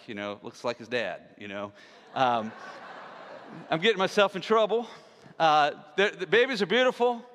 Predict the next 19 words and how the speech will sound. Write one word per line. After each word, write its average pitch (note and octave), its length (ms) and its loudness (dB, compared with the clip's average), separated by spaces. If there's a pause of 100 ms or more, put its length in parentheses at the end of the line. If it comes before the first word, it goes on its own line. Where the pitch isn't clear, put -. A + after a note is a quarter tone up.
(220)
after F#3 240 2
a F#3 40 0
couple G3 240 0
months, F#3 400 -2
right? F3+ 240 2
A D#3 60 -4
couple D#3+ 240 -2
weeks, F3 500 -4
you D#3 120 -6
know. D#3+ 280 -2 (380)
Um, C3+ 400 2 (260)
Lunsford's G3+ 380 2
got F3+ 140 4
a - 20 -4
beautiful F3 380 0
baby, E3 480 0
one D3+ 180 0
month D#3+ 240 -2
old, D3+ 340 0